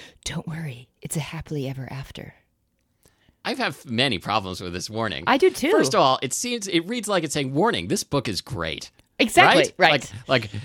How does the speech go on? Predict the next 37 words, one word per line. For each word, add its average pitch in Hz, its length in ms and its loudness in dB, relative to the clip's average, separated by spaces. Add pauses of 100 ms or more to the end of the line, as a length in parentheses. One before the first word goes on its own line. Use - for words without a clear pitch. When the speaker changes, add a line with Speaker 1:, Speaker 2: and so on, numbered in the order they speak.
(180)
Speaker 2:
you 123 80 -2
know, 123 100 4
Speaker 1:
Yes. 113 60 2
Speaker 2:
watch, 151 240 4
watch 180 240 6
out, 175 160 6
people. 127 260 0
I 131 120 2
nailed 131 280 4
it 117 100 0
again 85 320 -4 (100)
Speaker 1:
Exactly. 160 300 2
Speaker 2:
against 123 180 0
the 117 80 0
wall. 101 320 -2
Speaker 1:
Yeah. 151 220 6 (180)
Speaker 2:
Um, 135 400 6 (160)
and 165 140 6
th-, 131 220 -2
and 185 140 2
then, 226 220 4
and 233 180 2
then 240 100 4
it 226 200 2
spoils 233 360 4
the 240 120 2
ending, 113 260 0
right? 151 320 -2 (140)
Which 170 200 2
we 196 80 0
didn't, 202 200 4
we're 440 60 8
not - 80 8
Speaker 1:
Right. 175 120 8
Speaker 2:
gonna 139 140 2
read 120 180 4
anyway, 85 560 2